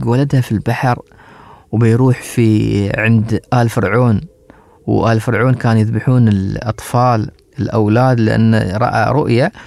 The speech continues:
فسروا له أنه راح يأتي واحد يكون عدو لك وراح ينهي ملكك، فبدأ يقتل الغلمان، فهي خافت على ولدها،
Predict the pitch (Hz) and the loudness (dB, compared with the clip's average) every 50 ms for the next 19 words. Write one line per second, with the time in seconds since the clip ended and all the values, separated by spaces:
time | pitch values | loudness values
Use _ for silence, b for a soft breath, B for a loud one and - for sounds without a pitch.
0 | B B B B B - 120 - - - 123 143 151 147 135 120 117 120 117 - | B B B B B -6 -6 -4 -2 -2 0 0 2 2 2 2 2 0 0 -2
1 | - 131 139 - - - 123 120 117 131 143 143 - - 170 208 196 - - 165 | -2 -2 -2 -4 -4 -4 -2 0 0 0 0 0 0 -2 -4 -4 -6 -8 -8 -6
2 | - 151 143 131 135 139 147 165 156 135 147 185 190 - - - 160 156 160 156 | -2 -2 0 0 0 0 2 2 2 2 2 0 -2 -4 -6 -6 -4 -2 -2 -2
3 | - 160 139 - 175 170 160 165 165 160 175 165 - - - 104 - - - - | -4 -2 0 2 2 4 4 4 4 4 2 2 0 -2 -4 -6 -6 -8 -14 -20
4 | B B B B B B - 131 135 156 160 170 175 180 - - - 180 160 147 | B B B B B B -4 -2 0 0 2 2 0 -2 -2 -4 -2 0 0 2
5 | 143 131 123 120 90 90 - 107 98 104 110 117 113 - - - - 113 113 104 | 2 0 0 -2 -4 -4 -4 -6 -6 -4 -4 -4 -4 -4 -4 -2 -2 0 2 2
6 | 98 92 - - - - B B B B B B B 147 156 185 180 - 240 233 | 2 0 -2 -4 -8 -12 B B B B B B B 0 0 2 2 0 0 0
7 | 220 214 196 175 165 160 151 147 143 135 - 135 147 147 170 202 | 0 0 0 0 0 2 2 2 2 2 2 2 2 2 0 0